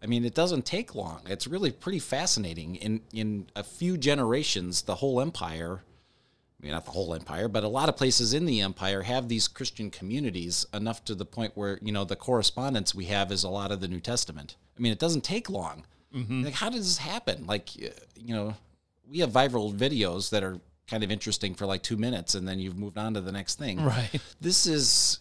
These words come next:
Speaker 1: uh, you know, a, a, a sense of taking care of people in a way that the world doesn't. And I agree with you. We need to claim that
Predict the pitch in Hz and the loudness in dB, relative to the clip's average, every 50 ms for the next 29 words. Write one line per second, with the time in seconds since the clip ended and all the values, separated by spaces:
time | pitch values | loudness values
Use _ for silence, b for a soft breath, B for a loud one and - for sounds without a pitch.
0 | - - - - - - - - 113 127 123 120 113 - - - 107 101 - _ | -4 -12 -14 -14 -14 -16 -18 -10 -6 -2 -2 -2 -2 -4 -6 -6 -8 -8 -8 _
1 | _ - 92 95 95 - - 101 101 - - - 156 175 180 - 135 104 - - | _ -10 -8 -8 -8 -8 -6 -2 0 2 2 2 2 2 2 2 0 0 0 -2
2 | 156 160 - - 117 107 - - - 151 156 151 139 117 - - - 107 98 - | -2 -2 0 -2 -4 -4 -4 -4 -4 -2 0 0 -2 -2 -4 -4 -6 -8 -6 -6
3 | - 98 92 92 - - 101 98 98 95 101 120 123 127 113 113 98 - 113 107 | -6 -8 -8 -8 -8 -8 -6 -6 -4 -2 0 0 0 0 0 -2 -4 -2 -4 -4
4 | 104 110 127 131 131 117 87 - 104 101 87 - - 69 - - - _ _ _ | -2 -2 -4 -4 -4 -4 -4 -2 -2 -2 -2 -4 -8 -10 -12 -12 -14 _ _ _
5 | _ _ _ _ _ _ _ _ _ _ _ _ _ _ _ _ - 104 101 98 | _ _ _ _ _ _ _ _ _ _ _ _ _ _ _ _ -10 -8 -6 -4
6 | 101 101 101 92 90 - - - _ _ _ _ _ _ _ _ _ _ _ _ | -4 -4 -4 -6 -6 -8 -12 -16 _ _ _ _ _ _ _ _ _ _ _ _
7 | _ _ _ _ _ _ _ - - _ _ - - - - 110 127 151 165 127 | _ _ _ _ _ _ _ -20 -20 _ _ -18 -16 -8 -2 0 2 2 2 2
8 | 107 127 139 139 117 92 98 95 95 107 123 131 143 151 131 113 117 - - - | 0 -2 -2 -2 -2 -2 -2 -4 -2 -2 -2 -2 -2 -2 -2 -4 -6 -6 -6 -6
9 | - 131 131 135 135 127 113 104 98 95 95 92 | -4 -2 0 0 0 2 2 2 0 0 -2 -4